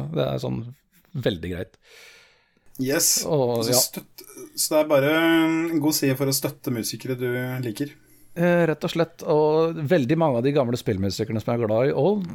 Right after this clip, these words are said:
Speaker 1: moderne spillmusikere også, legger ut veldig mye av musikken sin der. Særlig,
Speaker 2: Mm.
Speaker 1: særlig i, i, av, eh, av indie, indie-spillmusikere, da, som ofte da bare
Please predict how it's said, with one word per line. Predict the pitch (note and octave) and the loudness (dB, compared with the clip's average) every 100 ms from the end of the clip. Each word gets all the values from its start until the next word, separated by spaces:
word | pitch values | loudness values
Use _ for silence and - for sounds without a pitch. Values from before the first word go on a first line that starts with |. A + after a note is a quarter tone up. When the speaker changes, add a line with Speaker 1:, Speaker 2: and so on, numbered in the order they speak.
| G3+ | 0
Speaker 1:
moderne | F#3 E3 G2+ G#2+ | 2 2 0 -4
spillmusikere | - B2 B2+ B2+ C3 C#3+ | -4 -2 -2 -4 -2 -2
også, | A#2+ E3 | -2 0
legger | D3+ A#2+ A#2+ | 0 0 -2
ut | D3 | -2
veldig | A#2 A#2+ | -2 0
mye | A2+ | -2
av | G#2 | -2
musikken | - G#2 G#2+ | -4 -6 -6
sin | A#2+ A2+ | -4 -4
der. | G#2+ - _ - - D3 | -4 -6 _ -18 -10 -8
Særlig, | - A#2+ A2+ | -2 0 -2
Speaker 2:
Mm. | A#2+ - | -6 0
Speaker 1:
særlig | D#3+ A2 B2 | 2 2 2
i, | B2 C3 C3 | 2 0 2
i, | |
av, | B2+ A#2+ A#2 A#2 B2 - | 2 2 2 2 0 0
eh, | A#2+ A#2+ A#2 A#2 | 0 2 0 -2
av | - A#2 A2+ A2+ A#2 | -2 0 0 0 -2
indie, | A2+ G2 G#2 G#2+ G#2 G#2 G2 A2+ - _ _ _ _ _ - | -2 -2 0 0 0 -2 -4 -8 -16 _ _ _ _ _ -4
indie-spillmusikere, | G#2 G2 G#2 - A2 A2 A2 A2+ A2 B2 B2+ | -2 0 -2 -2 -2 0 0 -2 -4 -4 -4
da, | A#2+ | -4
som | - A#2 | -4 -2
ofte | - - A#2 | -2 -4 -2
da | G#2+ G#2 | 0 0
bare | G#2 G2 | 0 0